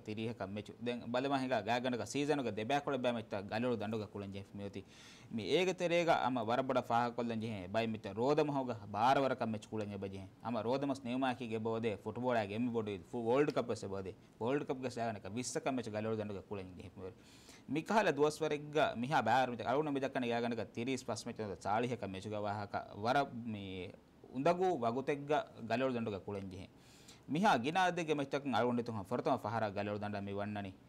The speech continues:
මේ ටේබල් ගේ තෙරෙන්. ඒ කියන බා මේ හගීගතුක මේ මෙච් තක් මිගොතක් කුලෙන් ජෙහුන් මේ අනේ හිම් බලාකම වනේ ෆුට්බෝල් සපෝටරුන් නම් එ-, එම්මේ රංගලු නතිජා කන්න වේදාන කන්නේ ගලුන් දෙතු. කියන බා.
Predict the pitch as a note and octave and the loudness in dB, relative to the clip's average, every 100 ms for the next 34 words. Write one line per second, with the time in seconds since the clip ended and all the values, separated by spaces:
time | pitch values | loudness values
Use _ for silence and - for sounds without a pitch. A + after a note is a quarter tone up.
0 | - - F#2 - - - - - A#2 B2 | -20 -12 -12 -12 -16 -18 -18 -2 2 2
1 | A2+ G2 G2 F#2+ F#2 - - - A2+ F2+ | 2 -2 -4 -6 -8 -12 -20 -10 -8 -6
2 | - F#3 D#3+ A2 E2+ A2 G#2+ G2+ D2+ - | -2 -2 2 0 0 -2 -4 -4 -8 -4
3 | B2 E3 E3 D#3+ C3 - B2 C3 C3 - | 0 2 2 2 0 0 0 0 -2 -4
4 | D3+ C#3 C3+ - - A2+ A#2+ D#3 D#3 - | -4 -6 -14 -12 -4 -2 6 6 4 0
5 | B2+ C#3 B2+ B2+ A#2+ - B2+ - G#2 A#2+ | 0 2 2 0 -2 -4 -6 -6 -4 -4
6 | C3 B2 B2 B2 A#2 B2 A#2+ A#2+ G2 C3 | -2 -2 0 0 -2 -2 -2 -2 -4 -4
7 | D#3+ F3+ E3+ C#3 D3+ D3 C#3+ C#3+ C3+ B2+ | 2 4 4 2 0 0 0 0 0 -2
8 | - A2 C3+ D3 - C#2+ G2 A#2 C3+ A2+ | -2 0 0 0 -2 -4 -2 2 2 2
9 | A2 A#2+ A#2+ A#2 A2 G#2 G#2+ G#2 G2+ G#2 | -2 -2 0 0 -2 0 0 -2 -4 -6
10 | F#2 E2+ E2 F2 - - A#2 G2 F#2 | -4 -6 -6 -12 -16 -6 -4 -4 -8